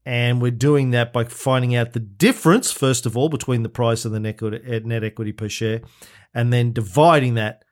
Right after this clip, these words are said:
by the net equity per share. Anyway,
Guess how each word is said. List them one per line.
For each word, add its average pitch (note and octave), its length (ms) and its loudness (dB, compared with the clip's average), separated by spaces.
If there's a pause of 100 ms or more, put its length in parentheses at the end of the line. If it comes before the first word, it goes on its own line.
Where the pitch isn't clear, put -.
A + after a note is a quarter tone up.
(260)
by A#2+ 320 2
the G#2+ 100 -2
net G#2 200 -4
equity F2 400 -14
per E2 200 -20
share. - 280 -16 (380)
Anyway, G#2+ 400 -4